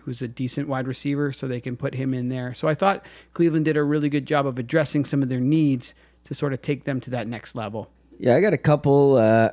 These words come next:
Speaker 2: a couple of winners. So winners, winner, winner, number one, Sam Darnold. I think Sam Darnold came out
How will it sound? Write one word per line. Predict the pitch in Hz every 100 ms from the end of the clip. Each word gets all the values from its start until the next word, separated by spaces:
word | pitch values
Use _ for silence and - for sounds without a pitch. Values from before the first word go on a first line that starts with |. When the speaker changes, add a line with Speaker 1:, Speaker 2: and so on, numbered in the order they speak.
| -
Speaker 2:
a |
couple | 117 185 180 190
of | 123
winners. | 110 117 127 190 233 226 -
So | - - 139 127 123 123 - - _ -
winners, | 139 185 214 220 220 - _
winner, | 135 185 190
winner, | 170 175 175 175 -
number | 139 131
one, | 113 107 190 269 - _
Sam | - 156 190
Darnold. | 156 120 165 80 - _ -
I |
think | 202
Sam | - 185 185
Darnold | 151 147 160 160 -
came | - 147 151
out | 143 143